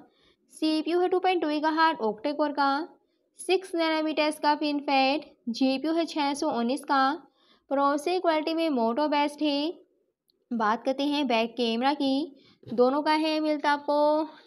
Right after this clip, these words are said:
ट्रिपल। Realme का है मेन कैमरा एक सौ आठ मेगापिक्सल का, Moto का है मेन कैमरा पचास का।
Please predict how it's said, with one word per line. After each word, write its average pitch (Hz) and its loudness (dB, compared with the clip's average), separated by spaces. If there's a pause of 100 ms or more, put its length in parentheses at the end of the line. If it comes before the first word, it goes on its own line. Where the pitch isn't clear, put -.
ट्रिपल। 269 2 (280)
Realme 269 2
का 302 2
है 311 -2
मेन 269 0
कैमरा 285 -2
एक 277 -6
सौ 311 -4
आठ 214 -2
मेगापिक्सल 269 -6
का, 262 -2 (460)
Moto 294 2
का 330 2
है 339 0
मेन 277 0
कैमरा 285 -2
पचास 220 -2
का। 202 0